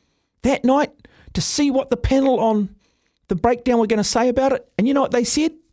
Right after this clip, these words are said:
Nothing. They then went on to tell me what was wrong with Australian rugby.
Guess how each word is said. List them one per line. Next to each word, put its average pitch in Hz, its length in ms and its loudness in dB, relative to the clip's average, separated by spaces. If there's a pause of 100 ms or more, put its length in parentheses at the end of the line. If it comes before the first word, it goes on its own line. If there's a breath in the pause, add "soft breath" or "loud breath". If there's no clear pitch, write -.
(800)
Nothing. 233 520 -2
They 196 140 0
then 269 180 0
went 247 140 2
on 240 100 2
to 220 80 -4
tell 233 180 -2
me 226 100 2
what 226 120 0
was 185 140 -2
wrong 226 180 2
with 220 120 -2
Australian 277 520 -2
rugby. 185 480 -2